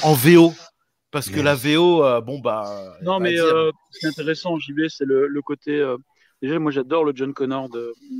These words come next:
Speaker 3: de Salvation, donc avec, euh, Christian Bale. Et, euh, et, euh, et j'aime bien Sa-, Sam Worthington qui, euh, n'a pas fait tant de bons rôles que ça.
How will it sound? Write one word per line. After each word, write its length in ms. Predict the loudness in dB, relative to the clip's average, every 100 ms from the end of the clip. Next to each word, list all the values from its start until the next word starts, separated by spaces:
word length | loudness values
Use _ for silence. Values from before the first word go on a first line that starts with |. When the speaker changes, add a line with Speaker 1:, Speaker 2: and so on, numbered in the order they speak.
| -14
Speaker 3:
de 60 | -14
Salvation, 480 | -14 -14 -12 -12
donc 340 | -12 -16 _ _ -20
avec, 140 | -20 -20
euh, 40 | -20 -20 _
Christian 300 | -20 -12 -8
Bale. 260 | -4 -6 -8 _ _ -20 -20 _ -2
Et, 260 | 0 0
euh, 760 | 0 0 0 -2 -2 0 -2 -4 -8
et, 260 | -8 -4 0
euh, 680 | 0 0 -2 -4 -6 -10 -10 -8
et 60 |
j'aime 180 | -4 -2
bien 160 | -2 -4
Sa-, 160 | -8 -6
Sam 200 | -4 -4
Worthington 500 | -4 -4 -2 -2 -4
qui, 340 | -8 -8 -2
euh, 100 | -2 -4 _ _ _ -16
n'a 80 | -10
pas 120 | -6
fait 140 | -6
tant 240 | -4 -6 -6
de 100 | -8
bons 300 | -6 -4 -4
rôles 220 | -4 -6
que 160 | -6 -8
ça. 200 | -6